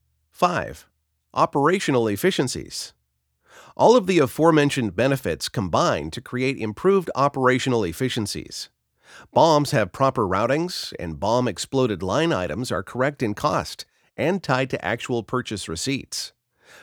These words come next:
Production schedules and work centers can reflect on-hand and where-used inventory accurately.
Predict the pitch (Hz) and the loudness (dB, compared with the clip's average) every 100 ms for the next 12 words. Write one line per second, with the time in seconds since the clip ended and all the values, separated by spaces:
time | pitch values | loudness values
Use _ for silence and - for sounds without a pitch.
0 | _ 127 107 135 165 139 - 113 107 120 | _ 2 4 4 2 2 2 2 2 -2
1 | 160 92 85 143 - - 101 117 120 127 | -2 -4 -2 -2 0 0 0 0 -2 -2
2 | 113 107 123 110 - 107 117 113 120 170 | -2 -2 0 -2 -2 -4 -2 -2 -2 -2
3 | 90 67 92 120 139 104 107 127 101 110 | -4 -8 -8 -4 -2 -2 0 0 0 0
4 | 170 151 90 107 107 107 120 110 117 123 | -2 -2 -4 -4 -4 -6 -4 -2 0 0
5 | 160 156 - - - | -2 -4 -4 -10 -16